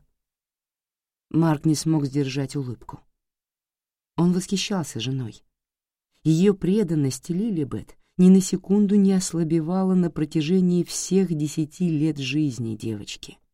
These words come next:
Она была внимательной, умелой и всё время старалась помочь дочери,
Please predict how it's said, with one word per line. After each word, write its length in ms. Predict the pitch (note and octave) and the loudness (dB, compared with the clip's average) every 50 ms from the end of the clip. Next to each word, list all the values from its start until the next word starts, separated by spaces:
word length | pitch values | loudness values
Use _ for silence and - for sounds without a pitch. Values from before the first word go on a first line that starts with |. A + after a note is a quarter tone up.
| _ _ _ _ _ _ _ _ _ _ _ _ _ _ _ _ _ _ _ _ _ _ _ _ _ | _ _ _ _ _ _ _ _ _ _ _ _ _ _ _ _ _ _ _ _ _ _ _ _ _
Она 160 | - A#3 C4 | -2 0 0
была 200 | G#3+ A3+ A3+ A3 | 0 0 0 0
внимательной, 840 | F#3 E3+ E3+ E3+ D#3 D#3+ F3 G#3 G#3 - - G3 G3 F#3+ F#3 F3 - - | 2 2 2 2 2 2 0 -2 -4 -6 -4 -2 -2 0 -2 -2 -4 -2
умелой 680 | - C#3 B2+ A#2 B2+ C#3 E3 F#3 F3+ F3+ F3 E3+ - _ _ _ _ _ _ _ _ - | 0 0 2 2 2 2 2 2 0 0 -2 -4 -8 _ _ _ _ _ _ _ _ 2
и 100 | F3+ F3 | 2 2
всё 240 | - - - F3 | 2 2 2 2
время 380 | D#3 D3+ D#3+ G#3 B3 A#3 G#3 E3 | 4 4 4 4 4 6 4 4
старалась 540 | - - - D#3 E3 F#3+ F#3+ F#3+ F3+ F#3 - | 2 0 -2 -2 0 2 2 2 0 0 -4
помочь 560 | - E3+ E3 E3 E3+ F#3+ A#3 C4 C4 G#3+ G3+ | -6 -4 -2 0 2 2 2 0 0 -2 -4
дочери, 580 | F3+ E3+ F#3+ E3 C3+ - - G#2+ - - - | -4 -2 -2 -2 -2 -4 -8 -10 -10 -12 -14